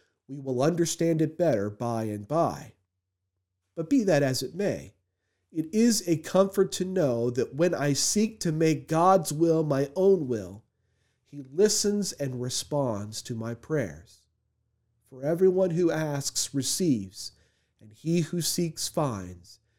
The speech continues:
and to him who knocks, the door will be opened. As I draw this lesson to a close,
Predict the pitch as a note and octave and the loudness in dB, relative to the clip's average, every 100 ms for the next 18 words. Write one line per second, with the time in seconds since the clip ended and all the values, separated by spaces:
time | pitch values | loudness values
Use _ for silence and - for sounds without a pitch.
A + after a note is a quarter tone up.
0 | _ _ B2 A#2+ G2 C#3 D3+ D#3 D#3+ D#3 | _ _ -20 -14 -4 0 0 2 2 2
1 | C3+ F#2 - - - - A2+ D3+ D3 B2 | 0 -2 -10 -20 -20 -20 -10 -2 0 0
2 | A#2+ A2+ A2+ A2 G2 _ _ _ _ _ | -2 -10 -12 -18 -20 _ _ _ _ _
3 | _ _ _ _ _ _ _ _ _ _ | _ _ _ _ _ _ _ _ _ _
4 | _ D3+ D#3+ D3+ D#3+ F#3 G3+ E3+ D#3+ D#3+ | _ 2 4 4 4 4 6 4 2 2
5 | D3+ D3+ C3 C3 C#3 B2+ B2+ B2 A2 G2+ | 2 2 -2 -2 -2 -2 -4 -12 -18 -20
6 | G#2 - | -20 -20